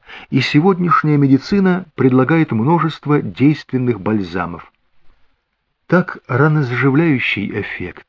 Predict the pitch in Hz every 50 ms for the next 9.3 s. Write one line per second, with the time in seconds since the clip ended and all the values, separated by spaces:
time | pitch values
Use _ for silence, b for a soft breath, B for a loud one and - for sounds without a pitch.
0 | _ _ _ _ _ B B B B B B 101 - - 170 175 156 165 170 165
1 | 151 - - 139 - - 160 160 156 156 - - 135 143 151 151 147 143 139 123
2 | 139 139 123 120 147 143 139 - 135 - - - _ - 156 147 - - - 117
3 | 95 101 104 - - 127 - - 120 113 107 104 98 95 95 95 92 90 - -
4 | - - 110 104 - _ B B B B B - - 123 110 113 113 104 98 127
5 | 135 - - - - 113 110 - _ - 110 98 - - 117 107 104 110 110 104
6 | 104 104 95 - - 110 107 110 117 113 B B B B B - - - 110 107
7 | 107 120 135 135 131 127 127 120 B B B B B 147 160 - 135 131 127 120
8 | 117 113 - 139 123 - - - - 120 110 - - 117 110 101 98 101 92 87
9 | 92 87 85 85 - -